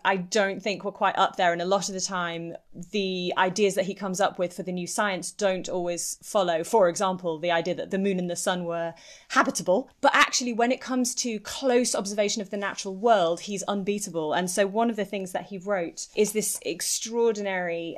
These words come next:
precursor to Darwinism, where he talks about how creation could have happened through a process which we recognize as evolution. Obviously, he doesn't name it that.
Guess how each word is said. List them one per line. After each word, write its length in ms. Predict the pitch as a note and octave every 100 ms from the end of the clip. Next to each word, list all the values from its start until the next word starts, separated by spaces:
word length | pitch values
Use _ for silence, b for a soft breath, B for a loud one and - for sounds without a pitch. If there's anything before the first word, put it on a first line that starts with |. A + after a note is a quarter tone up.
| -
precursor 680 | - C4 B3 G#3 F#3+ F3 F#3
to 360 | F3 - G3+
Darwinism, 560 | F#3 G3+ A3+ A3 D#3 E3+
where 120 | E3
he 100 | F3
talks 340 | F#3 A3 G3+ -
about 240 | F#3+ E3+
how 280 | - G3+ F3+
creation 520 | F3+ G3+ G3 F#3+ G#3
could 160 | F#3 F#3+
have 100 | -
happened 720 | G#3 G3 F#3+ F3 E3+ F3 - - G#3+
through 300 | - G#3+ G3+
a 40 |
process 480 | F3 G#3 G3 F3+ F3+
which 160 | E3+
we 160 | F#3 A3
recognize 500 | G#3+ - F#3 F#3 F3
as 120 | E3+
evolution. 560 | F#3 E3+ F#3+ G#3 - G#3
Obviously, 280 | F3+ G3 F3+
he 80 |
doesn't 260 | F#3+ F3 F#3
name 240 | F#3+ G#3
it 120 | G3 -
that. 280 | C3+ B2